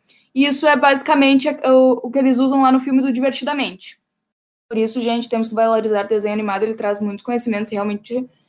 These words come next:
importantes pra gente entender algumas coisas de forma simples.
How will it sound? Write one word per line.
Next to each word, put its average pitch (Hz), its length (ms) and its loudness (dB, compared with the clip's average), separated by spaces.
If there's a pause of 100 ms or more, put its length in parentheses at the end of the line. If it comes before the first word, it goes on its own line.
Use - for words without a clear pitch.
(160)
importantes 220 640 -4 (140)
pra 220 120 -2
gente 214 220 0
entender 226 280 2
algumas 220 260 0
coisas 214 380 0
de 208 120 -4
forma 214 300 2
simples. - 480 -8